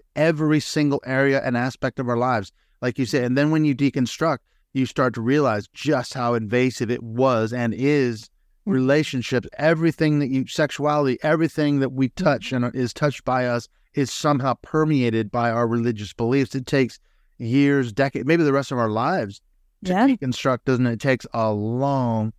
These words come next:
Speaker 1: long time. It's not an easy snap your fingers and I'm, "Oh, I'm just walking
Speaker 2: Right.
Speaker 1: away. I'm done with that."
Speaker 2: <laughs>
Speaker 1: Oh, no, it's not done
Speaker 2: Yeah.
Speaker 1: with us.
Speaker 2: Nope. I read in the book, you know, I wish I could tie a nice little bow on all this and wrap it up as a nice
Speaker 1: <laughs>
Speaker 2: little package, but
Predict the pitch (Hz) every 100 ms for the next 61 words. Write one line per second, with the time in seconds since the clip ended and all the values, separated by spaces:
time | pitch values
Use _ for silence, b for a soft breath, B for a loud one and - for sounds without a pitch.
0 | _ - 117 123 117 113 131 123 107 131
1 | 131 131 135 131 123 117 110 127 127 123
2 | 135 123 123 117 117 113 107 _ _ 185
3 | 156 139 - 127 190 147 120 113 127 131
4 | 135 123 123 117 - _ 190 185 - 127
5 | 135 131 117 127 151 175 143 131 180 180
6 | 143 - - _ _ _ _ 208 202 208
7 | 208 _ 240 220 233 247 240 240 233 233
8 | 214 214 208 208 208 220 285 - 220 226
9 | 202 233 220 226 214 220 - 220 208 214
10 | 214 214 214 214 220 220 202 196 202 220
11 | 202 214 214 190 190 208 208 - 208 202
12 | 220 220 214 - 208 185